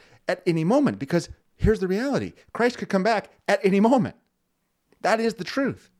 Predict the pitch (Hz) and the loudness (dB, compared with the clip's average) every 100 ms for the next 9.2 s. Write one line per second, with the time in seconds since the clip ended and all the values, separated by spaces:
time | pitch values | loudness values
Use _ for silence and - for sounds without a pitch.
0 | _ _ _ _ _ _ _ _ _ - | _ _ _ _ _ _ _ _ _ -10
1 | - 185 165 214 190 170 175 220 190 147 | -4 -2 0 -2 -2 -4 -2 -2 -2 -4
2 | - 180 - 214 208 165 151 156 139 127 | -4 -6 0 -2 0 -6 -4 -4 -2 -2
3 | 202 180 - _ _ _ _ _ _ _ | -2 -4 -8 _ _ _ _ _ _ _
4 | _ _ _ _ _ _ _ _ _ _ | _ _ _ _ _ _ _ _ _ _
5 | 92 113 190 220 - 117 98 95 - 107 | -10 -2 -2 -2 -4 -6 -6 -8 -6 -6
6 | 90 87 - 98 - 98 - - - - | -6 -12 -12 -14 -12 -12 -14 -20 -20 -8
7 | 139 139 127 139 180 180 156 135 127 139 | -4 -2 0 0 -2 -4 -4 -4 -4 -4
8 | 135 131 - - - 110 98 113 214 - | -2 -4 -8 -14 -6 -6 -4 -4 -2 -4
9 | - | -10